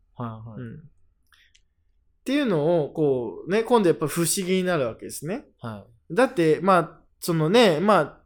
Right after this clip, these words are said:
Speaker 1: たかだかまあ、最初生まれた生物、まあ、仮に一だったとしたら、
Speaker 2: はい。
Speaker 1: 三千万種とかやったら、これ三千万倍になってるわけですね。
Speaker 2: は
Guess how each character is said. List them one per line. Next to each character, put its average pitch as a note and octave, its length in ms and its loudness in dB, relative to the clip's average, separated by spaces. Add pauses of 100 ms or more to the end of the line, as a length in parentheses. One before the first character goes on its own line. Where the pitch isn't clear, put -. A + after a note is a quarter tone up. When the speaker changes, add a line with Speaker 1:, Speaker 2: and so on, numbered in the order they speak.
(200)
Speaker 1:
た - 140 -10
か B3 140 -4
だ D4 120 4
か B3+ 140 4
ま G#3 300 4
あ、 D#3 180 -4
最 G#3+ 240 0
初 B3+ 160 -2
生 A#3+ 60 -4
ま A#3+ 100 0
れ A#3 80 -4
た A#3 100 -2
生 A#3+ 180 0
物、 F#3+ 220 -6
ま F#3 80 -2
あ、 - 40 -6
仮 G#3 240 2
に A#3 180 2
一 C#4 180 -2
だ D4+ 80 4
っ - 80 0
た D#3 120 -4
と C3 120 -10
し - 120 -10
た A#2 120 -6
ら、 A2+ 320 -10 (240)
Speaker 2:
は - 260 -16
い。 - 60 -20 (100)
Speaker 1:
三 C4+ 320 0
千 D4+ 220 4
万 D4 160 6
種 - 140 0
と D#3 100 -2
か C3 100 -4
や A#2+ 60 -4
っ - 80 -14
た B2+ 100 -6
ら、 A#2+ 80 -8
こ - 100 -14
れ C#3 40 -4
三 B3+ 300 0
千 C#4+ 180 4
万 C4 220 2
倍 A#3 160 2
に A#3 40 -2
な A3+ 100 -2
っ A3+ 60 -10
て D3 100 -4
る B2+ 60 -2
わ A#2 60 -8
け - 80 -20
で - 80 -18
す - 140 -16
ね。 A#2 240 -14 (180)
Speaker 2:
は A2+ 340 -12